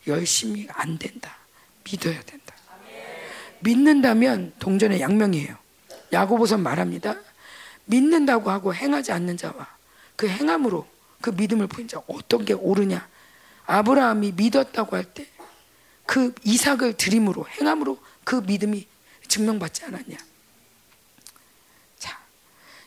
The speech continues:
여러분의 행함을 지금 강조하는 것 같지만 먼저는 말씀을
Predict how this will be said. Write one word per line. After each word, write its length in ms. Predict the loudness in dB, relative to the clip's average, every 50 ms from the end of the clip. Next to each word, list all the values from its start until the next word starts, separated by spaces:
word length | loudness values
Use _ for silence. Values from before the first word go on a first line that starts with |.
| _ -2
여러분의 300 | 0 0 2 2 0 -2
행함을 580 | -2 -2 -4 -2 -2 0 0 2 2 2 0 0
지금 180 | 0 -2 -4
강조하는 420 | -6 -6 -4 -2 0 0 -2 -2 -4
것 100 | -8 -10
같지만 600 | -8 -8 -10 -8 -6 -6 -6 -6 -8 -10 -14 -20 -20 -20 -20 -20 _ -20 -20 -20 -14 -6 -2
먼저는 420 | 0 0 0 0 -2 -2 -4 -6
말씀을 380 | -8 -10 -10 -12 -12 -12 -14